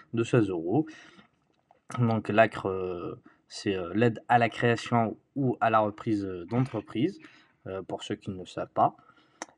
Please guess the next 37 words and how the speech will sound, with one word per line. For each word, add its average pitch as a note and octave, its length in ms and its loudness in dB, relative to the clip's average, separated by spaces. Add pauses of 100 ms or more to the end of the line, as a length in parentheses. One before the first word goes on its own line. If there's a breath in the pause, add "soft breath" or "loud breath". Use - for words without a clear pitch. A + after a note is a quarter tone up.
(100)
Et, G2+ 180 2
euh, G2 420 0 (720 loud breath)
j'ai G#2+ 300 0
directement, C3 800 4
euh, G2+ 180 -2
après A#2+ 320 -2
ça, B2 240 0 (320)
créé C3 300 -2
un G#2 180 -2
compte A#2+ 300 -2
chez, F#2 340 -6
euh, F2 320 -10
Joby A2 260 -4
Paper, - 380 -4 (760 soft breath)
euh, F#2 280 -8
qui - 160 -4
est - 20 0
une G#2+ 260 0
application G#2+ 600 -4
basée G#2 380 -2
principalement G#2 920 -4
à G#2 120 2
Lyon, G#2 320 -2 (460 soft breath)
où F#2+ 300 -6
on F#2+ 100 -8
te - 140 -8
propose G#2 520 -2
justement G2+ 440 -4
des G2 220 -2
missions G#2 480 0
à F#2+ 80 -2
Lyon A2 300 2
à G2+ 80 2
effectuer A2 560 -2
contre, - 480 -6
euh, F#2 400 -4
rémunération. G#2 720 -4